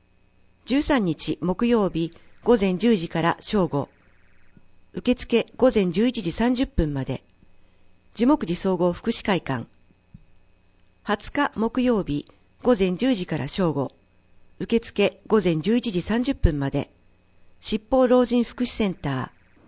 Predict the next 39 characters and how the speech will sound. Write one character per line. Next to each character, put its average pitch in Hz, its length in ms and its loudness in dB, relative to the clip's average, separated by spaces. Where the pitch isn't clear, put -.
ー。 214 60 -12
い 208 40 -10
ず 247 120 -6
れ 254 100 0
も 233 200 0
問 247 180 -2
い 254 60 -2
合 240 60 -2
わ 240 60 -4
せ - 100 -4
先 202 260 -10
は、 185 220 -6
海 220 220 -4
士 - 340 -8
市 - 120 -12
社 208 60 -4
会 269 200 -4
福 254 180 -8
祉 - 140 -12
協 233 180 0
議 233 140 -6
会 143 360 -6
本 190 240 -6
所。 175 300 -8
樹 226 100 0
木 277 200 4
寺 151 120 -8
総 226 220 4
合 233 140 6
福 226 180 -4
祉 - 140 -4
会 220 160 2
館 185 220 0
内。 135 260 -4
電 214 240 4
話、 196 220 2
四 269 220 6
四 247 180 2
三 151 300 -2